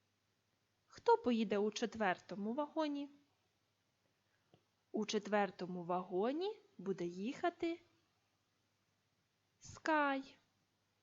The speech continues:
А в п'ятому вагоні поїде Еверест. Молодці!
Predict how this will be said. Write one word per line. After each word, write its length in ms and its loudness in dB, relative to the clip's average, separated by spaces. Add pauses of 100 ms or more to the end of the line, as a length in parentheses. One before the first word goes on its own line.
(920)
А 160 -2
в 140 -14
п'ятому 680 4
вагоні 720 2 (100)
поїде 680 -2 (440)
Еверест. 800 -2 (1500)
Молодці! 680 -2